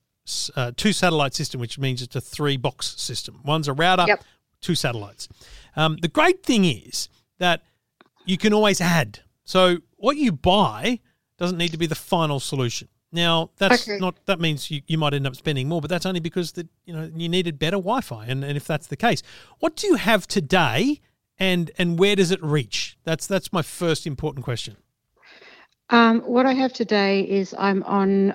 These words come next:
Speaker 2: um, four G mobile broadband 'cause we don't have N B N running past the farm.
Speaker 1: Uh-huh.
Speaker 2: And I just have, um, a router that is in my office, and it reaches across to the other side of the U,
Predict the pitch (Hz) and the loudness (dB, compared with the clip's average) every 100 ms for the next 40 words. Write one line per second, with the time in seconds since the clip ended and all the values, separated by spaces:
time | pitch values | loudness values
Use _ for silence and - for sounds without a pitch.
0 | - 196 190 185 180 - - 226 220 220 | 2 4 6 4 2 -4 4 6 6 6
1 | 202 190 185 180 - _ - 202 196 196 | 4 6 4 2 -2 _ 0 2 2 2
2 | 180 180 175 175 _ _ _ 180 185 185 | 2 2 0 -2 _ _ _ 0 0 2
3 | 185 247 285 - 185 190 185 185 - 180 | 4 4 2 0 0 0 2 0 2 0
4 | - 185 180 180 175 180 175 175 - 180 | 2 2 4 4 4 4 4 2 -2 -4
5 | - 185 - 185 226 269 131 139 156 - | -6 -10 -2 2 4 2 -2 -6 -8 -10
6 | - 202 196 190 190 - 196 214 233 226 | 0 4 4 4 0 2 4 6 4 2
7 | - - 196 185 175 - 190 180 180 185 | -6 4 6 6 2 0 2 4 4 2
8 | 175 190 208 - 277 320 - - _ - | 6 6 4 4 2 2 -4 -20 _ -8
9 | 180 190 185 - 202 190 185 180 - - | 2 2 2 0 2 4 4 2 -4 2
10 | 208 196 180 - 196 185 - 180 262 - | 4 6 4 2 0 0 2 2 2 -2
11 | - - _ _ - 202 190 190 185 - | -12 -20 _ _ 0 4 4 4 2 4
12 | 202 196 214 254 - 262 233 - - - | 2 6 6 6 4 4 4 2 -8 -4
13 | - - 226 226 - - 190 - 233 247 | -4 2 2 4 0 -2 0 2 2 2
14 | - 196 190 190 190 180 185 180 | 2 2 2 0 -2 2 4 4